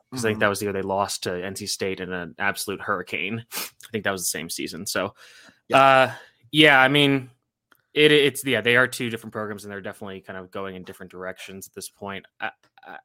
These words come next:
Speaker 1: I'm not sure B C is ever gonna, B C is, is realistically probably never going to be at Notre Dame's level. It's, it's extremely difficult for programs to shift in those tiers of quality.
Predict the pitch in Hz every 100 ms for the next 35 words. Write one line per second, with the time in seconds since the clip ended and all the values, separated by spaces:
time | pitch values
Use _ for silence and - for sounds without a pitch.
0 | _ 131 139 143 - 135 127 123 127 120
1 | 113 113 110 101 - - - 202 202 135
2 | 113 _ 131 113 104 123 110 - 98 104
3 | 98 98 101 98 98 98 90 92 95 98
4 | _ _ _ _ - 104 110 107 107 101
5 | 107 104 104 104 _ - 117 - 113 113
6 | - - 107 110 - - - 147 143 120
7 | 107 - 110 104 104 _ - 98 92 -
8 | 101 98 101 95 - - 90 90 _ _
9 | _ _ _ _ _ _ - - 123 -
10 | 110 104 104 98 - - 104 101 104 101
11 | 95 - 101 104 107 110 110